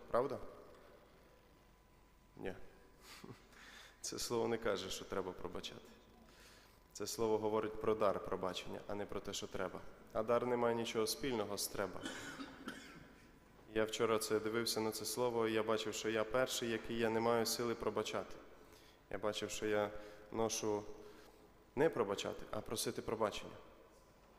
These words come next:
Просити пробачення, примирятися. Що я перший, який я лицемір перед цим словом. Я би виходив тут, розказував, що давайте примиряйтеся, ідіть, говоріть, просіть пробачення.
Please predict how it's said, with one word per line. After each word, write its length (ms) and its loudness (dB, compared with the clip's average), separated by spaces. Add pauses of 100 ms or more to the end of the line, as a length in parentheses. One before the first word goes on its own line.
(160)
Просити 400 -8
пробачення, 540 0 (100)
примирятися. 680 2 (800)
Що 180 -4
я 140 4
перший, 420 4
який 320 0
я 400 6 (200)
лицемір 640 0 (340)
перед 240 2
цим 180 -2
словом. 340 -2 (720)
Я 100 2
би 120 -2
виходив 440 2
тут, 160 -6
розказував, 680 4
що 280 0 (520)
давайте 400 4
примиряйтеся, 1040 2
ідіть, 500 -2
говоріть, 800 0
просіть 360 -4
пробачення. 680 2